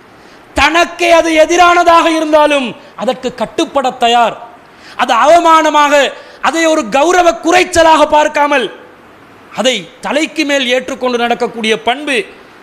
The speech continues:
இரண்டாவது, யாருக்கு முன்னாடி அந்த சத்தம் போடக்கூடாது. இறை தூதர், அந்த இறை தூதருக்கு அந்த அளவுக்கு மதிப்பு, இதை அவர் மேற்கொண்டார். நபிகள் நாயகம் ஸல்லல்லாஹு அலைஹி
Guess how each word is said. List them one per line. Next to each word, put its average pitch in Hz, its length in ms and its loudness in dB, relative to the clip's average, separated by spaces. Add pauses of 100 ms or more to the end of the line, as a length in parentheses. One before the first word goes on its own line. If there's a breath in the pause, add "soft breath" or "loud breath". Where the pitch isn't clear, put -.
(160)
இரண்டாவது, 285 920 0 (520 loud breath)
யாருக்கு 330 640 0
முன்னாடி 330 400 0
அந்த 285 180 -2
சத்தம் 285 400 -4
போடக்கூடாது. 202 580 -4 (160)
இறை 285 340 -2
தூதர், 285 500 0 (280 loud breath)
அந்த 233 240 -2
இறை 302 460 -2
தூதருக்கு 320 400 0
அந்த 320 260 -2
அளவுக்கு 320 360 0
மதிப்பு, 320 640 -2 (1400)
இதை 277 340 0
அவர் 226 260 -2
மேற்கொண்டார். 208 640 -4 (380 loud breath)
நபிகள் 294 340 0
நாயகம் 254 440 -2
ஸல்லல்லாஹு 262 380 -2
அலைஹி 247 120 -2